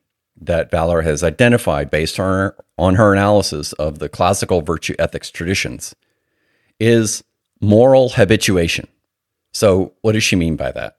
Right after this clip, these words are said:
Well, let's look at the second word, habituation. Valor works through the meaning of habituation based on the Greek origin in the word hexis and the related ethos. But essentially, we must approach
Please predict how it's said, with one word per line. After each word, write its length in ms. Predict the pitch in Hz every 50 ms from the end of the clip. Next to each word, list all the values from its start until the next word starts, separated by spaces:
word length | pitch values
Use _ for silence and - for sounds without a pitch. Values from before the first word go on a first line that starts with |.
| _
Well, 300 | - 92 95 104 98 - -
let's 340 | 104 120 - - - -
look 200 | 127 123 139 -
at 100 | 147 -
the 80 | - 120
second 360 | - - - 127 - - -
word, 300 | - 82 71 60 - _ _ _ _ -
habituation. 680 | - - 85 110 - - 95 85 80 78 - - - _ _ _ _ _ _ _ _ _ _ _ _ _ _ _ _ _ -
Valor 540 | 95 92 120 113 120 127 127 120 113 107 - -
works 300 | 110 139 151 - - -
through 240 | - 120 135 131
the 80 | 113 104
meaning 520 | 92 92 101 123 147 147 98 76 65 - - -
of 320 | 85 87 90 90 85 -
habituation 920 | - 101 90 73 95 95 - - 95 76 92 107 110 - - 64 67 76 80
based 280 | 82 90 92 - -
on 120 | 87 82 80
the 80 | 78
Greek 340 | 76 71 90 107 123 - - - -
origin 540 | 95 95 98 98 95 87 101 101 104 117 - _ _ _ _ _ _ _ _ _ _ -
in 100 | 107 101
the 80 | 101
word 320 | 98 87 92 90 90 87 -
hexis 600 | - 165 151 - - - 60 - - - - - _ _ _ _ _ _ _ _ -
and 240 | 95 95 92 92
the 80 | 90 90
related 600 | 82 92 90 90 95 101 95 98 95 87 87 - _ _
ethos. 540 | - 113 107 - - - - - - - - - _ _ _ _ _ _ _ _ _ _ _ _ _ _ _ _ -
But 120 | 117 113
essentially, 580 | 107 - - - 160 - - - 85 78 65 -
we 100 | 92 104
must 280 | 113 113 110 110 - 104
approach 600 | 98 - - - 127 139 143 143 - - -